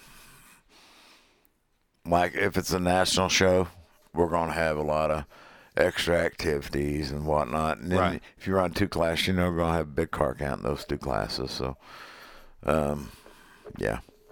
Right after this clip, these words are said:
Speaker 1: it's just too much show.
Speaker 2: Yeah, it, it'd be, it, look, you're talking about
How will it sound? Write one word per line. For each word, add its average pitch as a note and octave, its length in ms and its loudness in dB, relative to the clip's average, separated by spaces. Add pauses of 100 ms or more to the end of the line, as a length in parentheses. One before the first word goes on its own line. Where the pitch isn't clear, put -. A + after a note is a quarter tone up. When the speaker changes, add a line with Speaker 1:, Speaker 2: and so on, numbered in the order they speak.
Speaker 1:
it's C2+ 100 -6
just - 260 -2
too E2 80 2
much D2+ 200 -4
show. D#2+ 340 -2 (240)
Speaker 2:
Yeah, C#3 220 6
it, C3 120 -2
it'd C3+ 220 -2
be, C3+ 140 4
it, A#2+ 240 0
look, C3+ 280 4 (460)
you're A#2 80 -4
talking D3+ 180 4
about B2+ 200 4